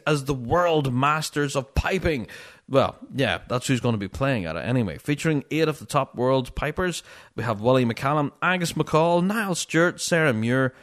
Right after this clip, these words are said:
Connor Sinclair, Gordon McCready, Ian Spears, and of course, Stuart Little. This event's gonna be held Friday, third of April, and for more information, of course, you can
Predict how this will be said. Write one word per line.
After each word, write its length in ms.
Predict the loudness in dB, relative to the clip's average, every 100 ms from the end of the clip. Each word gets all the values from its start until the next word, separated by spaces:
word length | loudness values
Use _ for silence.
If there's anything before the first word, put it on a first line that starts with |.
| _ -4
Connor 320 | 2 2 2
Sinclair, 600 | 0 -2 0 2 0 -2 _ -2
Gordon 380 | 2 2 0
McCready, 420 | -4 -4 -4 -4 -2
Ian 180 | -2 -2
Spears, 540 | -4 -8 -4 -2 -4 -6
and 160 | -6 -6
of 120 | -6
course, 360 | -4 -4 -4 -12 _
Stuart 540 | -14 -12 -8 -6 -6 -8 -16 -10
Little. 380 | -8 -6 -8 -12 -20 -6
This 200 | -4 -2
event's 300 | 0 0 0
gonna 160 | 0 0
be 80 | 0
held 340 | 0 0 -2 -8 -20
Friday, 460 | -2 0 0 -2
third 500 | -4 -10 4 6 8
of 100 | 6
April, 460 | 2 2 4 4 2
and 140 | -2 -2
for 120 | 2
more 180 | 4 4
information, 500 | 2 0 -2 -2 -4
of 140 | -2
course, 280 | -2 -2 -4
you 100 | -10
can 500 | -4 2 4 4